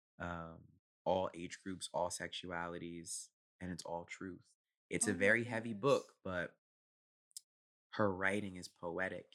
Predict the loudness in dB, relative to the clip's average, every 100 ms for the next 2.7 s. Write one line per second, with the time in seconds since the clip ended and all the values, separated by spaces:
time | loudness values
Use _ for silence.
0 | -18 -10 -6 -4 0 0 0 -4 -8 -12
1 | -12 -10 -8 -8 -2 -2 -2 -4 -4 -4
2 | -2 -2 -2 -4 -6 -6